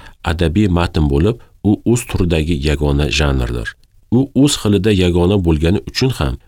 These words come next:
bu matnni qanday tushunish, talqin qilish mumkinligi aniq emas. Ilgari aytib o'tganimizdek, bunaqa hollarda matnni talqin qilish uchun xushxabarga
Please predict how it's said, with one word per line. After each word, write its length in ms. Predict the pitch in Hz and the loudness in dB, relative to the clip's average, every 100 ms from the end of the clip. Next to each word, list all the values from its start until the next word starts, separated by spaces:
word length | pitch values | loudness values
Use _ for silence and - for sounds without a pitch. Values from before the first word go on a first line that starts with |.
| - | -4
bu 120 | 131 135 | 0 2
matnni 520 | 101 85 82 78 101 | 0 0 0 2 0
qanday 420 | - 104 117 117 | -4 -4 0 -2
tushunish, 480 | - - 76 65 - - - - - | -4 -6 -2 -2 -4 -10 -16 -20 -20
talqin 440 | - 92 87 - 113 | -4 -2 -2 -2 -2
qilish 320 | 87 87 87 | 0 0 0
mumkinligi 540 | - 82 - 73 71 92 | 0 -2 0 0 0 -4
aniq 300 | - 71 71 - | -2 -2 -2 -4
emas. 460 | 78 60 58 - _ _ _ _ - | -4 -4 -6 -12 _ _ _ _ -2
Ilgari 360 | 92 107 120 | 0 2 0
aytib 320 | - 95 117 98 | -2 -2 -2 -2
o'tganimizdek, 720 | 92 90 80 85 117 82 64 - _ _ - | -2 0 0 2 0 -2 -6 -8 _ _ -6
bunaqa 380 | 87 98 - 131 | 0 0 0 -4
hollarda 580 | - 87 78 73 92 117 - - | -2 0 0 0 -2 -4 -6 -20
matnni 580 | - 90 87 87 85 110 123 - - | -4 -4 -2 0 0 0 -2 -8 -20
talqin 400 | - 95 90 127 | -6 -4 -2 -4
qilish 280 | 123 110 123 | -2 -2 -2
uchun 240 | 82 - 76 | -6 -4 -4
xushxabarga 760 | - - - 85 82 76 65 | -4 -8 -4 -2 0 -2 -4